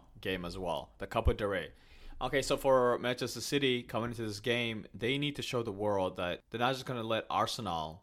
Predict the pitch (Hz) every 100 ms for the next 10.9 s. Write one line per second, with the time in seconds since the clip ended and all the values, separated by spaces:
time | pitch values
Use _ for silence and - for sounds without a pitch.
0 | _ _ _ - 95 95 - 104 107 98
1 | - 95 90 90 95 107 143 190 147 98
2 | 85 95 95 - 104 107 120 - 113 101
3 | 92 82 82 _ _ _ - - 107 95
4 | - 95 85 82 76 - _ - 127 123
5 | - _ - 113 107 98 95 117 98 -
6 | 73 80 80 - - 85 73 - 110 104
7 | 104 - 90 87 90 87 - 92 92 110
8 | 123 85 _ _ _ _ - - - 110
9 | 113 113 113 - _ - 143 160 147 139
10 | 131 131 123 123 120 117 104 98